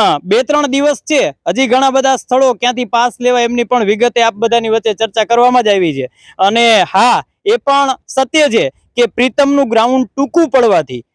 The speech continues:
અહીંયા, અહીંયા વ્યવસ્થા કરવામાં આવી. એટલે આપ જાણી શકો છો, ખેલૈયાનો જોમ જુસ્સો મોટા ગ્રાઉન્ડમાં વધારે હોય અને, અ, વચ્ચેના દિવસોમાં તો, અ, પાસની જે પડાપડી થતી હોય, આ દ્વારકા શહેર જાણે છે.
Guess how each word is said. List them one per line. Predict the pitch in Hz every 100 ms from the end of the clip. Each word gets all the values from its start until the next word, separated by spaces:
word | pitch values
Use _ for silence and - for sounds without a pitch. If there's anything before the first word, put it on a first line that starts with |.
| _ -
અહીંયા, | 175 247 285
અહીંયા | 254 220 277 294
વ્યવસ્થા | 285 285 - 269
કરવામાં | 247 240 226 208
આવી. | 185 143 - -
એટલે | 180 214
આપ | 220
જાણી | 180 208 262
શકો | - 247 262 226
છો, | 196 170 _ _ -
ખેલૈયાનો | 226 247 247 247 240
જોમ | 165 202 240 240 _ _ 170
જુસ્સો | 214 - 269 254 233 _
મોટા | 160 208 262 240
ગ્રાઉન્ડમાં | 214 214 233 233 214
વધારે | 196 214 240
હોય | 226 240 240 _ _
અને, | 175 226 233 185 147
અ, | 139 151 156 160 160 - 170 156
વચ્ચેના | 185 - 269 269
દિવસોમાં | 220 247 - 269 262 254
તો, | 277 294 294 - _ -
અ, | 220 208
પાસની | 185 - 220 240 - 277 269
જે | 277
પડાપડી | 247 269 285 285 269
થતી | 233 254 240
હોય, | 175 151
આ | 208 269
દ્વારકા | 277 302 320 320
શહેર | 294 262 269
જાણે | 294 311 262
છે. | 143